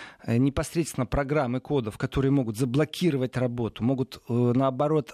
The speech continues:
м, разблокировать внешнего оператора. Это безумно опасная вещь. Это не просто там банк, э, отключили, украли десять миллионов, десять миллиардов, а потом выяснилось, что это просто,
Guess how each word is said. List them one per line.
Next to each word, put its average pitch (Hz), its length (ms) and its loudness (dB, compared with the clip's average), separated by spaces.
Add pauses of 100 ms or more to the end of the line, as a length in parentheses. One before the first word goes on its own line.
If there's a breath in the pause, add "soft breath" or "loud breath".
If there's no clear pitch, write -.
(140)
м, 123 260 2
разблокировать 139 1080 0 (340 loud breath)
внешнего 135 640 2
оператора. 156 760 -2 (260 soft breath)
Это 127 200 -2
безумно 147 420 2
опасная 104 480 -2
вещь. 82 340 -6 (200)
Это 113 240 0
не 156 160 2
просто - 280 -2
там 110 260 -2
банк, 165 440 -2
э, 113 320 -4
отключили, 139 540 -2
украли 123 400 0
десять 113 320 -2
миллионов, 131 440 2 (300 loud breath)
десять 123 280 0
миллиардов, 127 520 0
а 110 40 -8
потом 123 260 -2
выяснилось, 123 380 0
что - 140 -4
это 113 140 -4
просто, 117 380 -2